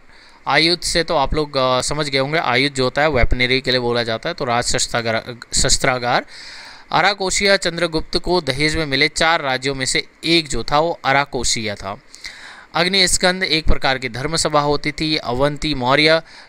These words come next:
का एक प्रांत जिसमें राजधानी उज्जैन थी। अवांग मुखी कमल स्तंभों का शीर्ष भाग। इफोरोई ये अधिकारी होता था।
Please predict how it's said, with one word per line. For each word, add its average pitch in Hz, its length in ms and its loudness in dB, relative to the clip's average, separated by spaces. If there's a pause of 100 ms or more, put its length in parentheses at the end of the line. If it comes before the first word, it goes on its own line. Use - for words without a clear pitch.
का 151 120 4
एक 160 200 -2
प्रांत 143 340 4
जिसमें 131 320 0
राजधानी 120 480 0
उज्जैन 135 440 2
थी। 160 340 -4 (100)
अवांग 170 500 4 (380)
मुखी 160 280 4
कमल 156 420 0
स्तंभों 147 440 4
का 131 180 4
शीर्ष - 380 2
भाग। 156 380 0 (500)
इफोरोई 160 640 4 (140)
ये 147 420 0
अधिकारी 139 400 0
होता 143 300 0
था। 156 200 -2